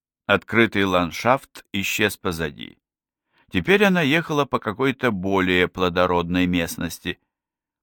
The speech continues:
По краю леса тянулись бревенчатые продолговатые дома,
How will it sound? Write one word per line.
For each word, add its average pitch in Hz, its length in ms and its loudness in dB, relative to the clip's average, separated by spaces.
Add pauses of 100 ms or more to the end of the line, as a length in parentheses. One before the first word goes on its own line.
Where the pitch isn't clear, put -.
По 104 140 4
краю 98 480 2
леса 139 520 -4 (380)
тянулись 151 540 0
бревенчатые 120 840 -2
продолговатые 101 920 0
дома, 80 460 -2